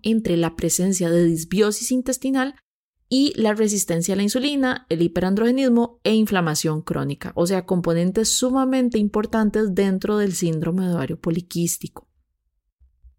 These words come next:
Si estás escuchando este episodio, probablemente te puede parecer interesante. Y es que, eh, a nivel de nuestro sistema digestivo se ha encontrado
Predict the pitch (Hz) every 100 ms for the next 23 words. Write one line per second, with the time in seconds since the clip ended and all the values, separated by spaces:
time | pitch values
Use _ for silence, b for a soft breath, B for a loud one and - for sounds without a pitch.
0 | _ _ - 240 220 220 214 240 - 247
1 | 262 247 240 233 240 196 - 196 208 220
2 | 208 202 202 165 170 185 196 190 180 175
3 | 160 170 170 180 180 180 190 190 233 202
4 | 175 170 - - - _ _ _ _ _
5 | _ _ _ - 220 190 180 - - 226
6 | 202 214 _ 190 175 165 - 180 190 190
7 | 175 208 214 220 240 226 220 220 220 220
8 | 220 220 220 214 202 233 226 294 240 208
9 | - - 220 196 170 175 196 226 214 -
10 | 208 196 214